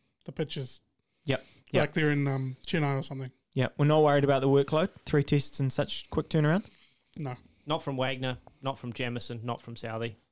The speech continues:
Speaker 3: Bolt's only gonna play a couple of tests. I think you're fine.
Speaker 1: Four years ago, we wouldn't be worried about a three-test workload, would we?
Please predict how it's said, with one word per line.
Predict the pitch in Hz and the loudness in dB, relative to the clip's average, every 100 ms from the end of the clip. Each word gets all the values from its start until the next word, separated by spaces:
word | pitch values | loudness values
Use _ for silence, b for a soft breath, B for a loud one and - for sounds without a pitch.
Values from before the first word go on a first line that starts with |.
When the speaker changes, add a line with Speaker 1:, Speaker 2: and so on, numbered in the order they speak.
| _ - | _ -4
Speaker 3:
Bolt's | 127 123 | -4 -4
only | 113 | -8
gonna | 113 | -10
play | 110 117 | -10 -12
a | |
couple | - 120 | -12 -14
of | 113 | -12
tests. | 123 - | -12 -10
I | |
think | 117 110 | -12 -12
you're | 113 | -14
fine. | 123 - | -14 -6
Speaker 1:
Four | 214 185 | 0 2
years | 190 180 | 2 2
ago, | 160 | 2
we | 156 | 2
wouldn't | 151 147 | 2 0
be | |
worried | 143 143 139 | -4 -4 -4
about | 135 135 | -6 -8
a | 131 | -10
three-test | - 143 - 143 - | -10 -10 -10 -12 -10
workload, | 143 143 131 | -10 -8 -12
would | |
we? | 139 | -12